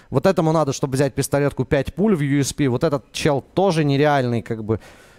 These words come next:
И вот как их сравнивать, я не знаю. Здесь только Кеннис и Киошима выглядят суровыми. Ф С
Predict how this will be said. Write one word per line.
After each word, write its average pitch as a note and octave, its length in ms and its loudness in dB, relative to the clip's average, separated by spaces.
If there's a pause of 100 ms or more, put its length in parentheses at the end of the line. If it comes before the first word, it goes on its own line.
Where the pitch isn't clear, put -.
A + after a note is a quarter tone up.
(100)
И G#2 80 -8
вот C#3 160 0
как D#3 200 0
их D#3 120 -6
сравнивать, E3 500 2
я C#3+ 140 0
не D3 100 0
знаю. B2+ 260 0
Здесь C3+ 220 -2
только D3+ 220 -2
Кеннис F3+ 420 0
и C#3 60 -4
Киошима D3 440 0
выглядят B2 380 -2
суровыми. C#3+ 560 0
Ф C#3 140 -4
С - 400 -2